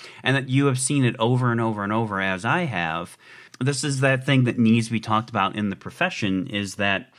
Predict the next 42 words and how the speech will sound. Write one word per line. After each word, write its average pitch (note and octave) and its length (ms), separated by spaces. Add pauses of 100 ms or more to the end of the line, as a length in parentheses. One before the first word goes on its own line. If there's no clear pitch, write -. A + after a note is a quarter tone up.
(180)
we, A#2 260 (160)
we B2 120
just A#2+ 180
don't G2+ 220
know. G2 380 (400)
We A2 200
see C#3+ 260
these, D#3+ 300
we B2+ 260
always D3 480
see D3 180
these B2+ 220
differences. C3+ 460
That's A2+ 140
why C3+ 120
I'm A#2 120
arguing. A2 300
We F2+ 120
always A2+ 460
see G3+ 260
them. E2 420 (240)
It's G2 160
whether B2 260
or C3+ 40
not B2 220
we A2+ 100
rationalize G#2+ 1080
<laughs> - 60
them G2 320 (360)
and A#2 120
attribute C3+ 480
them A2 200
to G#2+ 120
something A#2 480
else G2 560 (260)
that G#2 200
then A2 360
hangs G#2 460
us F2 300
in G2 220
the F2+ 160
end. - 360